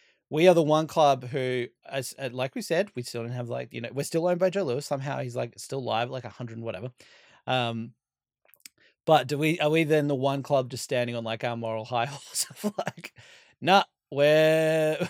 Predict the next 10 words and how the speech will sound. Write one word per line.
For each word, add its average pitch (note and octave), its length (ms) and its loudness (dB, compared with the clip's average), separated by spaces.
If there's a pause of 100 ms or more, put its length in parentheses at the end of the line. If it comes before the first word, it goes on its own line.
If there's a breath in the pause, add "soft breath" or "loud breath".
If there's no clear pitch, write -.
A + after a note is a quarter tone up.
<laughs> - 80 -10
we're G#3+ 180 4
staying F3+ 460 2
strong. C#3 480 2 (580 soft breath)
We're, C3+ 680 2
this C3 160 -6
is B2+ 60 -10
the C3+ 100 -2
resistance." B2+ 340 -6
Like, D3 160 -2